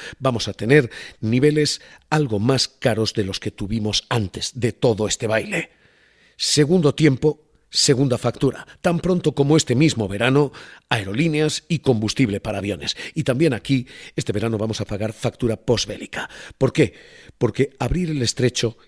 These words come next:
y abrir el tráfico es, es relativamente rápido, pero, pero que ese combustible llegue significa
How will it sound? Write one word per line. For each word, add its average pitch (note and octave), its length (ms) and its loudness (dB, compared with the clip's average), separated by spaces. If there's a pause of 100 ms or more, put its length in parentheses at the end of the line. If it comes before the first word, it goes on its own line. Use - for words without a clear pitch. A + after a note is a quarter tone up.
(140)
y C#3 180 2
abrir C3+ 420 -2
el A#2+ 220 -2
tráfico A#2+ 600 -4 (560)
es, - 360 2 (220)
es D3+ 280 0
relativamente B2+ 880 0
rápido, - 420 -8 (300)
pero, E3 240 2 (300)
pero A2+ 240 4
que C#3+ 120 -4
ese F3 220 -2
combustible C3 640 -2
llegue A#2 580 2 (420)
significa C#3+ 760 -2